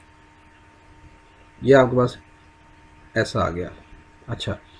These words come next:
this shows that at a po-, particular point Y the length of the square in figure one is this।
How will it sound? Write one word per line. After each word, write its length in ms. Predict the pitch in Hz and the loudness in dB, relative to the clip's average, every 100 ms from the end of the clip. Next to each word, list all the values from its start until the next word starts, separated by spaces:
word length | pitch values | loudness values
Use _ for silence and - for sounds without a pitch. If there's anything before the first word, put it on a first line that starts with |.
| - - - 123 | -20 -20 -10 4
this 200 | 160 165 | 4 6
shows 240 | 190 185 | 4 6
that 320 | 170 160 160 | 6 4 2
at 200 | 151 151 | 2 2
a 80 | 156 | 2
po-, 280 | 156 135 120 | 2 0 0
particular 540 | - 131 165 185 175 151 | 0 0 2 4 4 2
point 300 | - 123 127 | 2 0 2
Y 180 | 117 113 123 - 151 | 0 0 0 -4 -4
the 120 | 127 117 | 0 2
length 360 | 120 143 170 - 131 | 2 2 0 -4 -4
of 280 | 123 120 | -2 0
the 120 | 131 127 | 0 -2
square 520 | - - - 131 131 127 | -2 -6 0 4 4 0
in 180 | 135 117 | -4 -4
figure 320 | - 123 117 101 | -2 0 0 2
one 200 | 127 110 87 - - - | 0 -2 -4 -14 -20 -4
is 240 | 117 123 - - - - - - - - - | -4 -4 -8 -14 -20 -20 -20 -20 -20 -18 -4
this। 240 | 107 98 | -2 -2